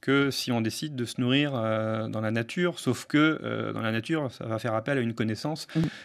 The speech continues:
Speaker 1: et à une limitation des ressources qui va nous poser un autre problème. C'est-à-dire que la problématique au paléolithique, c'était de se nourrir, euh, point barre, hein, d'un niveau calorique qu'il fallait. Et puis, euh, aujourd'hui, euh, on n'a aucun problème de ce côté-là. On a une profusion, euh,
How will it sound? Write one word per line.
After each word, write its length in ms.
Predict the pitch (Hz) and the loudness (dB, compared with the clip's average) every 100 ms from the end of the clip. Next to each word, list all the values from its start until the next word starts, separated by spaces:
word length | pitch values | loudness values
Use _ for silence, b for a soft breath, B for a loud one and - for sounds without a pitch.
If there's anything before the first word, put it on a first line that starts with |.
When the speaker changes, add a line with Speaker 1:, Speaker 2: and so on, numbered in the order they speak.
| - | -4
Speaker 1:
et 120 | 117 | 0
à 20 | |
une 100 | 107 | 4
limitation 480 | 110 143 139 127 131 | 6 6 6 0 2
des 100 | 117 | 2
ressources 340 | 113 113 170 - | 2 0 -2 -2
qui 100 | 120 | -4
va 60 | |
nous 100 | 120 | -4
poser 180 | 117 127 | -2 -2
un 100 | 131 | 2
autre 120 | 127 | 0
problème. 380 | - 127 113 101 | 0 -2 -2 -4
C'est-à-dire 260 | - 104 - | -8 -10 -10
que 100 | 107 | -10
la 240 | 110 110 | -8 -8
problématique 580 | - 113 107 104 135 120 | -2 0 2 2 -2 -4
au 40 | |
paléolithique, 460 | 107 110 110 120 131 | -2 0 2 0 -4
c'était 240 | - 110 | -6 -6
de 80 | 101 | -6
se 160 | - 131 | 0 2
nourrir, 460 | 120 120 156 170 156 | 4 4 2 2 0
euh, 480 | 110 104 107 101 87 - - 113 | -4 -4 -4 -6 -8 -10 -12 -10
point 160 | - 107 | -2 4
barre, 240 | 131 165 127 | 4 4 -2
hein, 80 | 123 | -6
d'un 200 | 110 110 | -6 -4
niveau 240 | 110 107 110 | -4 -2 -2
calorique 380 | 110 110 151 | -2 -2 -4
qu'il 80 | - | -2
fallait. 260 | 107 139 175 B B B B | 2 2 0 B B B B
Et 160 | 120 113 | -2 -2
puis, 340 | 113 - 127 | -2 0 4
euh, 340 | 120 113 110 107 | 4 4 4 4
aujourd'hui, 580 | 107 104 110 160 175 151 | 4 2 2 2 2 2
euh, 420 | 123 117 113 110 | 2 2 2 0
on 100 | 110 | 0
n'a 120 | 107 95 | -2 -2
aucun 240 | 139 120 117 | -2 -2 -2
problème 340 | - 117 117 | -2 -2 -2
de 60 | 110 | -4
ce 80 | |
côté-là. 540 | - 101 110 123 156 185 | -6 -4 0 2 2 0
On 140 | 131 110 | -2 -2
a 80 | |
une 140 | 101 101 | -4 -6
profusion, 760 | - 113 113 110 113 120 117 | -4 -4 -2 -4 -2 0 0
euh, 40 | 101 | -2